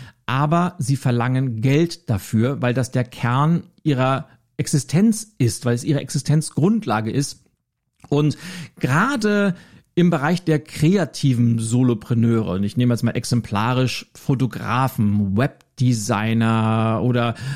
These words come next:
Trainer, Coaches, sehr, sehr häufig auch. Also alle, die viel kreativ arbeiten,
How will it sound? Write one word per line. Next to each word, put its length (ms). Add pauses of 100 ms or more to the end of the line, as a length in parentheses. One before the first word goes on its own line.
(200)
Trainer, 340
Coaches, 560
sehr, 320
sehr 180
häufig 400
auch. 160
Also 160
alle, 200
die 200 (280)
viel 300
kreativ 880
arbeiten, 640